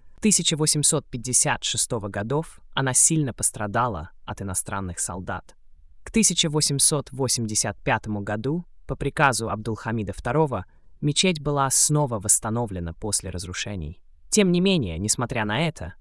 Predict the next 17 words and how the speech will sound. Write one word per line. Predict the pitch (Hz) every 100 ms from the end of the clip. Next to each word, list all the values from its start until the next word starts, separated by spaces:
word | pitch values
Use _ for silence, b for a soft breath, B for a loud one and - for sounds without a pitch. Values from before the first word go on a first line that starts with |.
| - -
в | -
тысяча | 208 170 156 147
девятьсот | 139 143 - 147 -
тридцать | - 131 - 113 -
пятом | 127 120 98 92
году | 95 120 139 b b
она | b 110 117 107
была | 101 101 95
закрыта | 95 - 135 143 -
и | 85
долгое | 123 131 120 107
время | 107 131 143 139
оставалась | - 113 - 104 107 98 -
в | -
пределах | 110 101 110 101 -
военной | 92 98 92 90
зоны, | 90 110 87